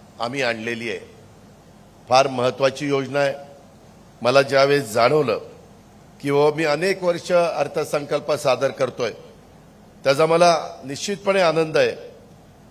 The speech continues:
परंतु यावेळेस जे मांडलेलं मी बजेट आहे, अर्थसंकल्प आहे, त्याच्यातनं मला एक वेगळा आनंद मिळाला.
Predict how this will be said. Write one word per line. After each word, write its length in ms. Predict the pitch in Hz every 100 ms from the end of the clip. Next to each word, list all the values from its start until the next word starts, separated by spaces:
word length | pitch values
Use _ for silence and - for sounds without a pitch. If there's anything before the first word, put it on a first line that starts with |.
| - -
परंतु 360 | 147 160 156 175
यावेळेस 500 | 143 160 175 190 175
जे 120 | 185
मांडलेलं 480 | 175 160 165 175 170
मी 160 | 165
बजेट 440 | 151 147 151 151 151
आहे, 340 | 123 - - - - -
अर्थसंकल्प 760 | 139 143 151 156 143 143 139 131
आहे, 140 | 110 - - - - - - -
त्याच्यातनं 400 | 139 160 165 170
मला 240 | 160 165
एक 100 | 165
वेगळा 380 | 160 117 123 143
आनंद 340 | 123 104 104 101
मिळाला. 400 | 98 92 82